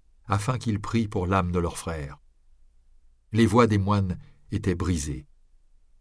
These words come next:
Nous nous plaçâmes de manière à étudier leur physionomie quand, selon la liturgie, le capuchon n'était pas rabattu.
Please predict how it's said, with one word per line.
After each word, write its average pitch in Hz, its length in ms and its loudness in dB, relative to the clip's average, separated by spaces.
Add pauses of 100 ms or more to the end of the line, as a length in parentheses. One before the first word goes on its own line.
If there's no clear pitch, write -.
Nous 110 60 4
nous 110 120 4
plaçâmes 104 460 4
de 92 80 2
manière 95 340 2
à 92 80 2
étudier 101 560 0
leur 87 220 -2
physionomie 98 600 0 (360)
quand, 104 400 2
selon 110 420 4
la 90 140 0
liturgie, 92 560 -2 (320)
le 104 140 4
capuchon 120 680 0
n'était 101 240 2
pas 107 140 0
rabattu. 78 640 -4